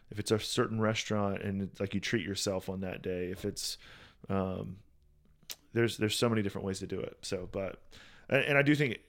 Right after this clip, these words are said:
finding, like, what, how, whatever spiritual practices you really enjoy and delight in, like, maybe have an extended version of that, you know? So if you s-, only have time for a fifteen minute, you know, time reading the word in the morning, or fifteen minutes of prayer, or fifteen minutes of solitude,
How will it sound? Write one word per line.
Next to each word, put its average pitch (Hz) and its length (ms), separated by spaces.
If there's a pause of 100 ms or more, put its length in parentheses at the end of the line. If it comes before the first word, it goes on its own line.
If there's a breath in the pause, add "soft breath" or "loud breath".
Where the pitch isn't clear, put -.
(140)
finding, 127 560
like, 107 180
what, 120 180
how, 127 100
whatever 151 300
spiritual 143 360
practices 120 460
you 110 100
really 107 340
enjoy 98 440
and 107 100
delight 98 320
in, 139 180 (640 soft breath)
like, - 320
maybe 117 200
have 127 140
an 110 60
extended 113 640 (120)
version 107 480
of 87 140
that, 87 460 (320)
you 107 80
know? 92 160
So 107 140
if 101 100
you 110 120
s-, - 160 (360 loud breath)
only 123 140
have 120 80
time 120 160
for 113 120
a 107 40
fifteen 117 360
minute, 107 300 (280)
you 110 120
know, 98 60 (160)
time 104 260
reading 104 220
the 98 80
word 110 480 (260 loud breath)
in 101 80
the 104 60
morning, 101 280
or 95 100
fifteen 110 280
minutes 101 180
of 98 80
prayer, 110 380
or 95 160
fifteen 107 340
minutes 101 140
of 98 60
solitude, 98 460